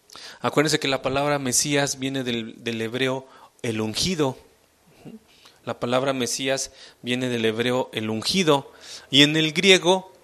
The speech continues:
Cristo, ¿no? Entonces, siendo muy estrictos, la palabra cristiano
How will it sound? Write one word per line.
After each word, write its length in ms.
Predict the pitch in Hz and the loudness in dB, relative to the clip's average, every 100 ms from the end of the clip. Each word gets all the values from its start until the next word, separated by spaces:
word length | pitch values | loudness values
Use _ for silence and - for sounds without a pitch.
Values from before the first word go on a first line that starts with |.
| - | 4
Cristo, 500 | 180 226 - 160 147 - - - _ - | 6 6 2 2 0 -6 -20 -20 _ -16
¿no? 180 | 131 - - - - - - | -14 -14 -16 -20 -20 -20 -10
Entonces, 400 | - 135 170 - - - | -2 2 2 0 -8 -8
siendo 400 | - 175 196 202 | -2 2 4 4
muy 240 | 196 208 214 | 4 4 4
estrictos, 640 | 214 - 226 - 185 196 - - - - - - - | 2 -2 -4 -2 -2 -2 -8 -18 -20 -20 -20 -16 0
la 160 | 120 | 0
palabra 460 | - 135 147 156 165 | 2 4 4 2 -2
cristiano 680 | 160 160 - 170 139 131 | -2 -4 0 2 2 -2